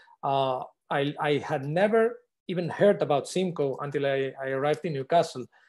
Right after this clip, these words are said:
My consultant was using Simcoe to remove the, the cortex. And, uh, it was very tricky for me at the beginning, but then moving forward, like, uh,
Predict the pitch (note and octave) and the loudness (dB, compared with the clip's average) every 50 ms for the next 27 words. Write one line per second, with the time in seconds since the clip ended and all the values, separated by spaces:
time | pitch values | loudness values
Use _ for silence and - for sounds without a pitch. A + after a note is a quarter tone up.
0 | _ _ - - C#3 C3 D3+ C#3 C3+ E3+ F3 E3 G3 F3+ E3 D3+ D3+ E3+ D3 D3+ | _ _ -10 -8 -8 -6 -4 -4 0 0 -2 0 0 -2 -2 0 0 -2 -2 -4
1 | C#3+ - - G#3 A3 A#3+ G#3+ F3 D3+ C#3 C3+ C3+ - _ _ _ _ - D#3+ D3 | -6 -2 -2 0 0 0 0 0 0 0 0 -4 -8 _ _ _ _ -6 -4 -4
2 | C#3+ C#3+ D3+ D#3 D3 C#3+ D3+ D3 C#3+ C#3 C3 B2+ C3+ C#3+ C#3 - G#3+ A#3 A#3+ A#3+ | -2 0 -2 -2 -2 -2 -2 0 0 0 -2 -4 -6 -6 -2 4 6 6 6 4
3 | - B2 - - - - _ _ _ _ _ _ _ _ - - F3 E3 D#3+ D#3+ | 0 -4 -6 -6 -14 -18 _ _ _ _ _ _ _ _ -12 -4 -2 0 0 0
4 | D#3 D3 D#3 D3+ D3 D3 C#3+ C#3+ C#3 C#3+ - - - E3 C#3+ D#3+ D#3 - E3 E3+ | 2 4 4 4 6 4 4 2 2 0 -4 -8 -8 -2 0 0 4 6 4 4
5 | E3 F3 G#3 G#3 A3+ - E3 D3 D3+ D3 C#3+ C3+ C3 B2 C3 B2 C3+ D3 D3 C3 | 4 0 -2 -2 -2 -4 -4 -2 -2 -4 -4 -4 -4 -6 -6 -6 -6 -6 -6 -6
6 | A#2+ C3 B2 A#2+ - D3 D#3+ E3+ F3+ E3 - _ _ _ _ _ _ _ _ _ | -6 -6 -8 -4 -2 -2 -2 -2 -2 -6 -12 _ _ _ _ _ _ _ _ _
7 | _ _ _ _ _ _ F3 D#3 D3+ D3+ D3+ - _ - _ _ E3 D#3+ E3 F#3 | _ _ _ _ _ _ -14 -14 -14 -14 -18 -20 _ -20 _ _ -20 -14 -10 -4
8 | E3+ F#3 G3 G3 F3 - - F#3 F3+ F3+ F3 F3 E3+ E3 E3 D#3 D#3 D#3 D3+ D3 | -2 0 0 0 0 -2 0 2 2 4 4 4 4 4 2 0 2 0 -2 -2
9 | C#3+ | -2